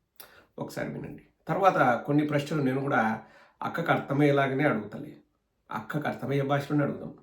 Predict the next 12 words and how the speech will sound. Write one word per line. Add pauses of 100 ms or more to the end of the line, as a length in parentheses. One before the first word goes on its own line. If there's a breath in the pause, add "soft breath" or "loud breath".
(360)
మనం
ఏం
తిట్టాల్సిన
అవసరం
లే,
కొట్టాల్సిన
అవసరం
లే. (520 soft breath)
అక్క, (440)
బావకు
విలువ
ఇక్క,